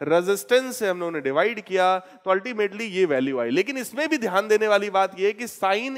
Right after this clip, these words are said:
square omega t लिखा है। किसी भी sin square theta जैसे टर्म की एवरेज वैल्यू होती है प्यारे बच्चों one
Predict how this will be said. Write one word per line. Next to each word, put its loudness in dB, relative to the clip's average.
square 4
omega 0
t -8
लिखा -4
है। -18
किसी 2
भी 2
sin 0
square 0
theta -2
जैसे -2
टर्म -2
की -12
एवरेज -2
वैल्यू 2
होती -4
है 0
प्यारे -2
बच्चों -6
one -4